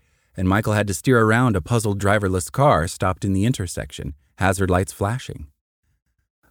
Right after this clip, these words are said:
Lydia Olson, another ride-hail driver, predicts that as the fleets expand, the car's limitations, familiar to professional drivers,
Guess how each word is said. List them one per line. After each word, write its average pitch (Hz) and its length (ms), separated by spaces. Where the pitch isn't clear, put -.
Lydia 147 280
Olson, 110 580
another 107 400
ride-hail 90 440
driver, 80 360
predicts 98 540
that 92 240
as 95 260
the 98 100
fleets 185 300
expand, 113 600
the 123 80
car's 175 260
limitations, 101 920
familiar 92 400
to - 100
professional 92 460
drivers, 73 520